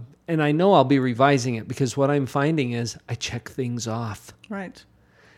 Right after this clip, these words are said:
Speaker 1: These dreams become realities.
Speaker 2: Yeah.
Speaker 1: I just shared with you before the show that I,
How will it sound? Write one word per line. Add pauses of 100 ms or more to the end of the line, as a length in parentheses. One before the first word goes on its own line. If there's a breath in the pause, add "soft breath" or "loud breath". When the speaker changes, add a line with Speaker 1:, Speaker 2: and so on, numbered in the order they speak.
Speaker 1:
These
dreams
become (120)
realities. (460)
Speaker 2:
Yeah. (160)
Speaker 1:
I
just
shared
with
you
before
the
show
that
I,